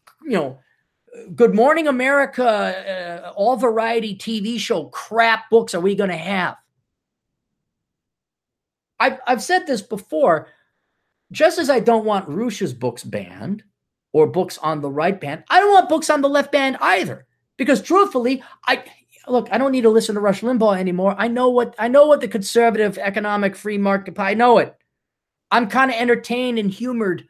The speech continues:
uh, by the Wee Was Kangs, uh, uh, uh, Black Panther type. Uh, not, what are the, the, the, the Black Hebrews? Who are these guys? You want something that's interesting, uh,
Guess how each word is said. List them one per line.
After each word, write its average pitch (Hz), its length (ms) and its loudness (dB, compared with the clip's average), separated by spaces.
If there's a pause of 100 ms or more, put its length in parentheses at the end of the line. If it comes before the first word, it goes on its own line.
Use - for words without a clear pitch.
(320)
uh, 170 380 0
by 190 200 -2
the 180 120 0
Wee 226 200 -2
Was 196 220 0
Kangs, 208 680 -4 (420)
uh, - 20 -10
uh, 135 880 -4
uh, 120 220 -4
Black 196 400 -2
Panther 220 360 0
type. 143 380 -2 (100)
Uh, 165 140 -6
not, 185 240 -2
what 226 140 -2
are 214 40 2
the, 143 220 0
the, 147 220 -4
the, 196 140 0
the 196 80 2
Black 285 300 4
Hebrews? 190 600 -2 (140)
Who 214 180 -2
are 190 80 4
these 147 220 -4
guys? 120 340 -6 (1400)
You 320 80 4
want 381 240 6
something 349 260 4
that's - 120 0
interesting, 254 600 -2 (220)
uh, 185 540 -14